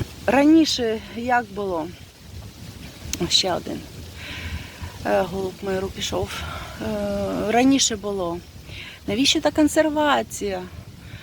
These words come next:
Е, постійно овочі, свіженькі, в супермаркетах, е, протягом року. Та піди, та купи, на що то паришся літом? І все. А зараз ні. Я, я не знаю, як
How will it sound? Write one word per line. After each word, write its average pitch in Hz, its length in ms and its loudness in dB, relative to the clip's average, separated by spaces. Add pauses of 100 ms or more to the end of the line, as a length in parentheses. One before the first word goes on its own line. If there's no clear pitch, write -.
(440)
Е, 202 420 4 (1400)
постійно 294 720 6
овочі, 247 580 0
свіженькі, 277 720 2
в - 40 -8
супермаркетах, 294 1040 2 (240)
е, 226 500 0 (100)
протягом 294 480 6
року. 302 600 4 (380)
Та - 60 -6
піди, 311 460 4
та - 140 0
купи, 302 520 4
на 240 140 2
що 311 180 0
то 320 140 0 (120)
паришся 302 560 4
літом? 262 640 6 (880)
І 269 80 2
все. 285 420 4
А 185 140 -2
зараз 240 420 2
ні. 311 320 8 (460)
Я, 202 380 0 (100)
я 214 220 4
не 277 140 6
знаю, 330 300 6
як 311 120 4